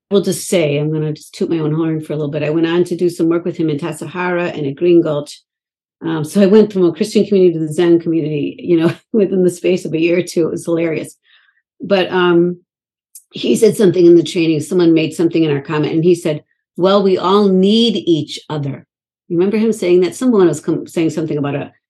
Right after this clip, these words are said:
you know, the, a difficulty they were having in, our, in the process, not just in the process, in the group process. And he said, "Yeah, well, we all need each other." And that went directly into my exiles. And those are statements that,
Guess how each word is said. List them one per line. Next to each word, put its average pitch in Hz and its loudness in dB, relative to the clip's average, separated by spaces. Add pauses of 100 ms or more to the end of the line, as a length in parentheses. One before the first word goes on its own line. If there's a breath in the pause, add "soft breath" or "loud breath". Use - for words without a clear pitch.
(160)
you 160 2
know, 151 -2
the, 147 -6
a 165 0
difficulty 170 -2
they 151 -2
were 147 -4
having 151 -4
in, 143 0
our, 139 -6
in 151 -2
the 135 -2
process, - -6
not - -4
just 165 -6
in 160 0
the 147 -4
process, - -10
in 139 0
the 135 -2
group 147 -6
process. 143 -12 (640)
And - 0
he 165 2
said, 165 -4
"Yeah, 190 -6
well, 175 2
we 180 6
all 175 4
need 175 4
each 156 -2
other." - -12 (560)
And 196 4
that 247 4
went 196 2
directly 208 0
into 185 2
my 147 0
exiles. 143 -6
And 156 -2
those 214 2
are 196 0
statements 160 -2
that, - -8